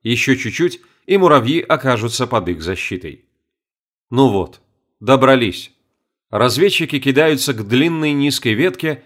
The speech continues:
и спешно взбираются на нее. Спасены!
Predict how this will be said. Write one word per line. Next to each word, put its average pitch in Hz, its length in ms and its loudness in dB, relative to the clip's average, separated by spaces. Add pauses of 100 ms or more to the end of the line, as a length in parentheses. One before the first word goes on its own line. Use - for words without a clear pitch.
(120)
и 190 120 -2
спешно 135 460 2
взбираются 98 680 -2
на 98 100 -4
нее. 90 420 -6 (600)
Спасены! 143 920 0